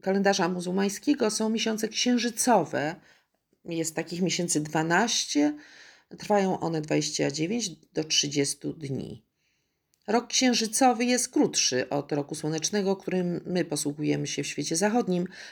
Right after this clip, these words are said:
o jedenaście dni. Dzień nie rozpoczyna się rankiem, lecz z zachodem słońca.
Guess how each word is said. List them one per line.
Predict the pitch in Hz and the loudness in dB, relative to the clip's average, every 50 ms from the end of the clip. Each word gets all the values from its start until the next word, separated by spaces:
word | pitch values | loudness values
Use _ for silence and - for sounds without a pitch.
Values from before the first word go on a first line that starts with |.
| - - | -8 -2
o | - 269 | 0 2
jedenaście | 269 - 170 180 165 143 139 143 - - - - 147 | 2 2 2 0 0 0 0 0 -2 -4 -6 -6 -8
dni. | - - 107 92 - - - _ _ _ _ _ _ _ _ _ _ _ _ _ _ _ _ _ - - - _ - | -8 -8 -12 -12 -14 -14 -18 _ _ _ _ _ _ _ _ _ _ _ _ _ _ _ _ _ -20 -20 -20 _ -2
Dzień | 240 262 349 370 359 381 440 - _ - - | 4 6 6 6 6 2 -4 -6 _ -8 -2
nie | 392 359 | 0 2
rozpoczyna | 220 170 - - - - - - 107 - 101 | 2 2 0 -2 -8 -10 -10 -8 -8 -8 -8
się | - - | -8 -8
rankiem, | - 104 104 110 - - 127 120 - - - - - - - | -6 -6 -6 -8 -6 -4 -4 -4 -4 -4 -14 -18 -14 -6 2
lecz | 220 302 302 277 | 2 2 2 2
z | 262 - - - - | -4 -6 -4 0 4
zachodem | 427 392 254 196 180 165 160 196 240 254 | 4 4 4 4 2 2 2 0 0 0
słońca. | - 381 381 285 170 - - - 135 143 | 2 4 4 2 2 0 -6 -10 -10 -14